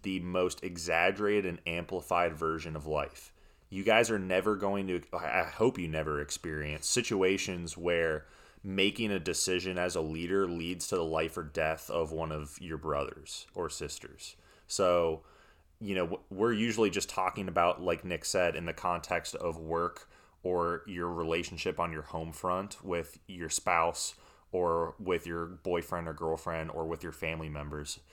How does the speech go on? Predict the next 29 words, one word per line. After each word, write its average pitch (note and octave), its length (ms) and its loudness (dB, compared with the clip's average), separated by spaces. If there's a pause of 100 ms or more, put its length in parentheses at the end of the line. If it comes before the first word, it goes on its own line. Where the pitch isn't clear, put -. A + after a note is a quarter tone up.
(140)
So A2 180 4
it's A#2 280 2
extremely B2+ 480 0
manageable, D#2 560 -2
and E2 80 -4
there's F#2 180 -4
really G#2+ 240 2
no E2+ 200 0
excuse. D2+ 480 -8
But - 300 -2 (380)
let's A#2+ 200 2
jump C#3+ 240 6
right A#2 200 8
into G#2 360 0
it. A2 260 4
I've G2 300 6
marked G#2 340 4
out G2 380 6 (320)
some G2 240 -2
pages G2+ 720 -2
in G2 220 -4
here F#2+ 360 2
that F2+ 160 4
I F2 120 6
wanted F2 440 2
to F2 100 -2
reference E2+ 520 -2
in E2 80 -6
particular. G2 680 0